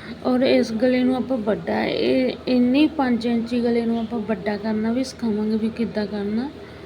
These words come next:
ਕਿੱਦਾਂ ਸਵਾ ਪੰਜ ਇੰਚ, ਅਹ, ਨੈਕ 'ਤੇ ਲਗਾਉਣਾ। ਫਿਰ ਆਪਾਂ ਹੌਲੀ ਹੌਲੀ ਇਸ 'ਤੇ ਪੱਗ ਪੈਨ ਜੜ ਕੇ ਸਾਰੀ ਸਾਈਡਾਂ 'ਤੇ, ਵੀ ਇਹ ਹਿੱਲੇ ਨਾ।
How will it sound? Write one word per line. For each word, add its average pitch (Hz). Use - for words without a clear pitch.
ਕਿੱਦਾਂ 226
ਸਵਾ 226
ਪੰਜ 226
ਇੰਚ, 226
ਅਹ, 233
ਨੈਕ 226
'ਤੇ 214
ਲਗਾਉਣਾ। 214
ਫਿਰ 262
ਆਪਾਂ 254
ਹੌਲੀ 247
ਹੌਲੀ 269
ਇਸ 254
'ਤੇ 254
ਪੱਗ 208
ਪੈਨ 226
ਜੜ 220
ਕੇ 233
ਸਾਰੀ 240
ਸਾਈਡਾਂ 214
'ਤੇ, 285
ਵੀ 233
ਇਹ 254
ਹਿੱਲੇ 214
ਨਾ। 269